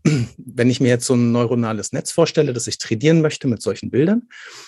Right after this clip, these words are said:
dann weiß, in Anführungszeichen, dieses Netz erstmal gar nichts über Hunde, Katzen oder die Welt, sondern es kriegt halt einfach diese Eingabedaten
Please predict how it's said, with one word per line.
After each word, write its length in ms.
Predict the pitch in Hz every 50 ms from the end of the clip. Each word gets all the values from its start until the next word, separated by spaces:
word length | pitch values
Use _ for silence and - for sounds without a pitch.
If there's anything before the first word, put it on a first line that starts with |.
| - _ _
dann 400 | - - - 107 120 - - _ -
weiß, 640 | - 113 - 113 98 131 175 208 190 - - -
in 120 | - 143 135
Anführungszeichen, 720 | 131 131 120 - 143 131 120 - - - 120 117 143 131
dieses 300 | 120 120 110 107 - -
Netz 220 | 117 120 120 - -
erstmal 300 | 110 - - 117 104 -
gar 220 | - 104 101 104
nichts 340 | 107 107 104 - - - -
über 220 | 95 104 104 98 -
Hunde, 260 | 113 110 104 107 98
Katzen 560 | - - 110 - - - - 110 104 104 104
oder 200 | 90 101 104 98
die 180 | - 101 92 -
Welt, 240 | 110 131 170 180
sondern 240 | - - 123 123 120
es 140 | 107 104 -
kriegt 260 | - - 123 - -
halt 120 | 113 104 -
einfach 300 | - 113 120 - 120 -
diese 260 | - 110 - 101 -
Eingabedaten 960 | 98 110 120 135 - 143 147 151 151 - 147 135 143 - - 202 214 -